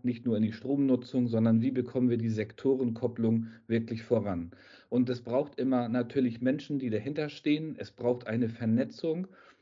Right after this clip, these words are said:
Und das ist auch wieder ein Vorteil in so Ländern wie Schleswig-Holstein,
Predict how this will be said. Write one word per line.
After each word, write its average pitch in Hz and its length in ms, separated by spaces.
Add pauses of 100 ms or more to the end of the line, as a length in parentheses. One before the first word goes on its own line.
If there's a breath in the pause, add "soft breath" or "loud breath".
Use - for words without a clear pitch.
(120)
Und 117 140
das 135 80
ist 147 140
auch 202 240
wieder 143 160
ein 110 140
Vorteil 123 500
in 120 200
so 120 360
Ländern 127 460
wie 123 100
Schleswig-Holstein, 127 1000